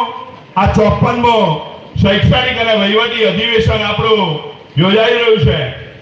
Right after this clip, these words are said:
એમાં આપણી વચ્ચે ગુજરાત સરકારના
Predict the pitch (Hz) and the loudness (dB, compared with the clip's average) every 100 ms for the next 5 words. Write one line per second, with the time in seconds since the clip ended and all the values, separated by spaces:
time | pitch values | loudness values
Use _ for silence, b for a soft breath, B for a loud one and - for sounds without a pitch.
0 | - - - - - - - - - - | -20 -20 -20 -20 -20 -20 -20 -20 -20 -12
1 | - 190 220 - 220 - - 226 - 494 | -4 0 2 2 2 0 0 -2 -4 -2
2 | 508 539 - - 539 539 - - - - | -2 -2 -6 -10 -16 -20 -20 -20 -20 -20
3 | - - - - - - - - - - | -20 -20 -20 -20 -20 -20 -20 -20 -20 -20
4 | - - - - - - - - 131 208 | -20 -20 -20 -20 -20 -20 -20 -8 0 2
5 | 247 247 240 214 226 226 233 247 247 | 2 0 0 -2 0 -2 -2 -4 -2